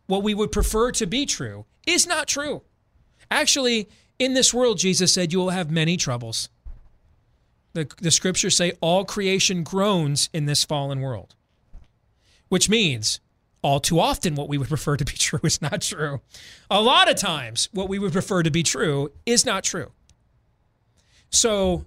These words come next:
before we go pushing our agendas, and we all have an agenda. We're open about it here. We have an agenda.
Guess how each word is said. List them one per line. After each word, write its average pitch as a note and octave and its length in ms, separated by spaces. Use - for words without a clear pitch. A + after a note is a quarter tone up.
before A#3+ 420
we D#4+ 120
go A#3 440
pushing G#3 680
our G#3 320
agendas, D#3+ 520
and E3+ 140
we A3 100
all A#3 160
have A3+ 180
an G3 80
agenda. G3 520
We're F3+ 180
open D#4 180
about A#2 240
it G#2 60
here. G2+ 160
We D3+ 100
have C4 120
an C4+ 60
agenda. G3+ 380